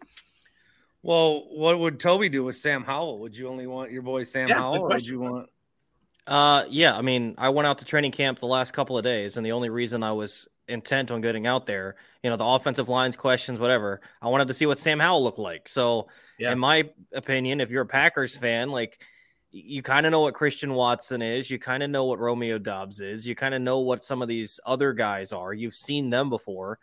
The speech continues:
Speaker 3: I wanna know what Jordan Love looks like. So one hundred percent would say, I need all the quarterback content possible because that's the most important position, and there's so much uncertainty around it.
Speaker 1: Toby, are you going to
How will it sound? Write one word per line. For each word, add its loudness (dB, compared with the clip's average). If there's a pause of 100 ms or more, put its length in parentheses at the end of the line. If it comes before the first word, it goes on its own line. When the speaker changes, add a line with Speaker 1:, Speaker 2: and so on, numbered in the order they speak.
(520)
Speaker 3:
I 0
wanna 4
know 6
what 6
Jordan 8
Love 4
looks 0
like. 0
So 2
one 2
hundred 0
percent 0
would -2
say, 2 (400)
I 4
need 4 (100)
all 6
the 0
quarterback 2
content -2
possible 0
because -2
that's -2
the -6
most 0
important -2
position, -4
and -2
there's -2
so 2
much -2
uncertainty -2
around -8
it. -18 (920)
Speaker 1:
Toby, 6
are 8
you 2
going 0
to 0